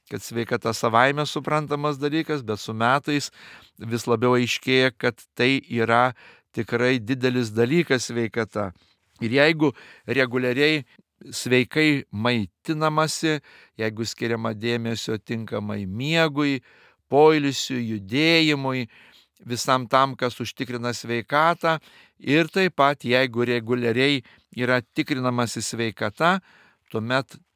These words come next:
Dievo ta dovana, mums duotas Dievo kūnas, tarnauja daug patikimiau, daug rečiau sergame,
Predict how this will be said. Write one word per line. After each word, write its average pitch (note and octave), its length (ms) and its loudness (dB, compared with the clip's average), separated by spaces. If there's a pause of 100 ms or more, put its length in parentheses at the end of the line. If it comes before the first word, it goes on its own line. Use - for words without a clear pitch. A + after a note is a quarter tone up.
Dievo B2+ 440 2
ta - 160 0
dovana, A#2+ 800 0 (420)
mums A2+ 240 -10
duotas B2 560 -2
Dievo A#2+ 400 -4
kūnas, F3 640 -4 (720)
tarnauja B2+ 840 2 (180)
daug B2 460 0
patikimiau, B2 920 -2 (460)
daug A#2 440 0
rečiau A#2+ 420 0
sergame, D#3 760 2